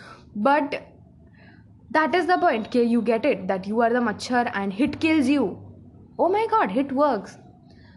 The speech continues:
But then there are things like they make children go dhapak dhapak on things। It's not cool, guys।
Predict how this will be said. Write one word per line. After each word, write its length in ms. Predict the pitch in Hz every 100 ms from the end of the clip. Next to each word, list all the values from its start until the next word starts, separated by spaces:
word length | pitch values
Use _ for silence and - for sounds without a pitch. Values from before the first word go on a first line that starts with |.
| - -
But 160 | 254 220
then 220 | 277 302
there 140 | 302
are 140 | 311 311
things 360 | 302 294 247
like 360 | 254 269 277 - - - -
they 140 | 277
make 280 | 277 285 285
children 480 | - 302 277 294 285
go 120 | 294
dhapak 540 | - 226 - 254 277 233
dhapak 480 | 233 226 233 240 240
on 240 | 233 240
things। 320 | 262 247 254 233 - - - - - - - 339
It's 180 | 339 285
not 240 | 320 349 240
cool, 220 | 277 220
guys। 300 | 170 165